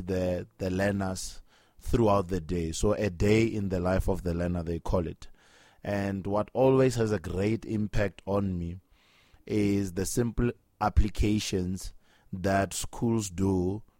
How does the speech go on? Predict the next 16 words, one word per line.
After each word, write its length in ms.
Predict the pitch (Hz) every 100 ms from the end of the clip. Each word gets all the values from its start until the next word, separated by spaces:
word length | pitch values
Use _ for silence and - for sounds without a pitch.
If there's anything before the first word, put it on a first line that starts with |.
| -
to 100 | 101
make 220 | 98 104
sure 160 | - 101
that 240 | 101 98
their 200 | 95 90
learners 420 | 92 98 101 -
perform 480 | - 98 - 101 95
well 340 | 90 98 135 - - - - - -
and 260 | 101 95 85
they 280 | 87 95 92
know 220 | 98 104
that 220 | 104 95
they 80 | 95
are 100 | 90
cared 340 | - 113 113
for 320 | - 120 151